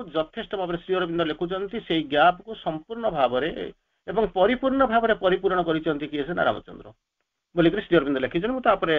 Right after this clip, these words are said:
ତାକୁ ଆପଣଙ୍କୁ ଆଉ ଟିକେ ଗଲେ କୋଟ୍ କରିବି। ତେଣୁ ତାର ପରବର୍ତ୍ତୀ ଅବସ୍ଥାରେ କହୁଛନ୍ତି, ଅନେକ ଯେତେବେଳେ ରାମଚନ୍ଦ୍ରଙ୍କ କ-, କଥା କୁହା-, କୁହାଯାଏ, ଅନେକ ପଜିଟିଭିଟି ଆସେ, ଅନେକ ନେଗେଟିଭିଟି ଆସେ, କନ୍-, ମାନେ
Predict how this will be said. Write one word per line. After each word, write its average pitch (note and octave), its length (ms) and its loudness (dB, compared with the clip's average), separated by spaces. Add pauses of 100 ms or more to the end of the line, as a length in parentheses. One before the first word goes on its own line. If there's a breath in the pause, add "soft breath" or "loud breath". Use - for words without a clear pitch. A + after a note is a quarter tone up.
(100)
ତାକୁ C#3+ 280 -8
ଆପଣଙ୍କୁ C3 320 -2
ଆଉ B2+ 160 2
ଟିକେ B2+ 180 -10
ଗଲେ B2 220 -2
କୋଟ୍ A#2+ 240 -8
କରିବି। A#2+ 260 -6 (1200 loud breath)
ତେଣୁ D4 120 8
ତାର C#4+ 260 6
ପରବର୍ତ୍ତୀ D4 500 0
ଅବସ୍ଥାରେ B3 340 0
କହୁଛନ୍ତି, E3 460 -4
ଅନେକ D4 380 0 (520)
ଯେତେବେଳେ B3 340 0
ରାମଚନ୍ଦ୍ରଙ୍କ C4 680 0
କ-, A3 360 -4
କଥା G3 240 -6
କୁହା-, G3+ 320 0
କୁହାଯାଏ, E3 640 2
ଅନେକ A#3 380 -4 (500)
ପଜିଟିଭିଟି A#3 580 -6
ଆସେ, A#3+ 220 0
ଅନେକ F3 280 0
ନେଗେଟିଭିଟି A2+ 580 -4
ଆସେ, G#2 240 -10 (220)
କନ୍-, E3 360 2
ମାନେ F#3 220 2